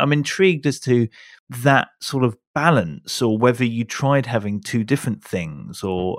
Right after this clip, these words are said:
what your clients, as in your web developing clients, find from it.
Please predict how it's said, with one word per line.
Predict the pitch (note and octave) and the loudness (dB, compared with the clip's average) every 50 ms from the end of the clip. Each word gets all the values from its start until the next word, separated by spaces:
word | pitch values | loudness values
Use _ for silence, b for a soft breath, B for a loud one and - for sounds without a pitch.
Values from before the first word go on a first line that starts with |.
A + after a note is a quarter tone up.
| - - A2 | -6 -4 0
what | A#2 A#2+ A2+ - - _ _ _ _ _ B2 A2+ | 2 2 2 2 -2 _ _ _ _ _ -10 0
your | A2+ A2+ G2+ G2+ G2+ G2+ G#2 G#2 G#2 - _ _ | 2 2 4 4 4 4 2 0 -2 -4 _ _
clients, | - - - E3+ F3 D#3+ A2 F#2+ - - | -4 2 6 6 6 6 4 0 0 -2
as | G#2+ G2 | -2 0
in | G#2 G2 | 0 -2
your | G2 G2 F#2+ | -2 -2 0
web | G2 A#2+ D#3+ D#3+ D#3 | 4 4 4 4 4
developing | - G#2 F#2+ G2 F2+ F#2 - - E2+ F2+ | 0 -2 0 -2 -6 -6 -8 -12 -14 -14
clients, | E2+ - G#2+ F2+ E2+ - - - - - - - - - - - - - | -12 -10 -8 -8 -8 -10 -12 -14 -14 -16 -16 -16 -18 -20 -20 -20 -20 -20
find | _ - - - - - - - A#2 G2 F#2 F2+ F2+ - | _ -20 -20 -18 -18 -16 -8 -6 -4 -4 -4 -6 -10 -12
from | - - E2 | -14 -14 -14
it. | E2 - | -14 -14